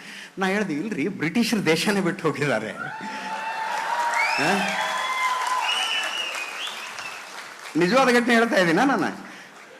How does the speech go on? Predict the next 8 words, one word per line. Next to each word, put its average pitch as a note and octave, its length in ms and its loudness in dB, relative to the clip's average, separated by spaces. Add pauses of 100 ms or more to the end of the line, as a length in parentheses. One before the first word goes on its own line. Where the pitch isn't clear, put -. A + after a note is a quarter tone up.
(120)
ಸುಮ್ನೆ G3 220 2
ಶಾಸಕರ F#3+ 460 0
ಹೆಸರು F#3+ 240 2
ತಗೊಳ್ಳೋದು E3+ 300 2
ಬೇಡ C#3 140 2
ಇಲ್ಲಿ. G#2 260 -2
ಅದು, F#2 460 -4 (540)
ಆ? A3 240 -6